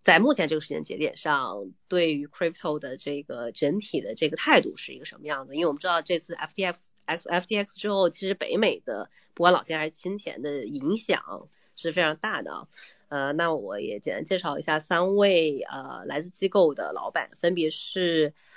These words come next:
呃，Sharding Capital 的 founding partner Belinda，然后O K C Labs 的 partner，呃，这故事，然后以及，呃，L O L Capital 的 co-founder 雷，然后欢迎六位。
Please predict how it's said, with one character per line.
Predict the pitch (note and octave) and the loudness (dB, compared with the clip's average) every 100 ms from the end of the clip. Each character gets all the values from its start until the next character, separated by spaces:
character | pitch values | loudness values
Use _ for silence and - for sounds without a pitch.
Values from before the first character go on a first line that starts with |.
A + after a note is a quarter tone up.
| - | -4
呃， | D#3 D3+ | 2 2
Sharding | D3+ F#3+ G#3 | 4 2 2
Capital | A3 G3 - F#3 D#3+ | 2 0 0 -2 -2
的 | D3+ A2+ E2+ D2 | -2 -4 -6 -6
founding | - F3 F#3 | -2 -2 -2
partner | G3 F3+ F3+ C#3+ A#2+ | -4 -4 -2 -6 -8
Belinda， | - C#3 F3 G#3 E3 - _ _ _ _ _ _ _ - _ _ - | -6 -4 -2 0 -2 -4 _ _ _ _ _ _ _ -20 _ _ -6
然 | D#3+ | -2
后 | E3+ G3 | 2 2
O | - G3+ G3+ | 2 2 2
K | - | 0
C | A3 - A#3 | -4 0 4
Labs | A3+ G#3 - - | 6 4 2 -10
的 | D3+ | -8
partner， | F3 F3+ E3+ C#3+ A2 - _ _ | -6 -4 -6 -6 -10 -16 _ _
呃， | - D3+ C3+ - C#2+ - - - _ _ _ - | -8 -6 -6 -12 -20 -16 -16 -16 _ _ _ -2
这 | D3+ | 0
故 | C#3 B3+ | 2 2
事， | A#3 - D#3 - _ _ | 0 0 -2 -2 _ _
然 | - | 4
后 | D#3+ | 4
以 | D#3 | 4
及， | - D#3 D#3 E3 | 2 2 4 2
呃 | - C#3 C#3+ - - | 0 0 0 -2 -4
，L | - D3+ | 0 4
O | F3+ | 4
L | F#3 F#3 E3+ | 4 2 -2
Capital | D3+ E3 - - C#3+ | -4 -10 -10 -10 -10
的 | A2 | -10
co-founder | - E3+ E3+ F3+ E3 | -6 -4 0 0 0
雷， | C#3+ F#2 A#2 D#3 - _ _ _ | -2 -4 -4 -6 -10 _ _ _
然 | - | -6
后 | D3+ | -2
欢 | D3+ F#3 | 4 4
迎 | D#3 C#3+ | 4 4
六 | D#3+ | 4
位。 | D3 C#3 - | 4 0 -4